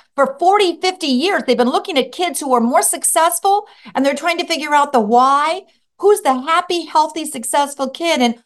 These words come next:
one of the things they realize is how they were parented way back when. So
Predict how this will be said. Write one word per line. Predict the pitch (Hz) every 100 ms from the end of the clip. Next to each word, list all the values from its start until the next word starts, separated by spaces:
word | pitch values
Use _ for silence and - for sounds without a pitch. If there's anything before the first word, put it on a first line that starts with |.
| _
one | 269 285
of | 285
the |
things | 269 277 269
they | 277
realize | 262 302 415 302 240
is | 269 254
how | 254 220
they | 220
were | 240 277
parented | - 440 427 - 156 - _
way | 214 202 202
back | 202 240 240
when. | 403 302 - _ _
So | - 349 285 -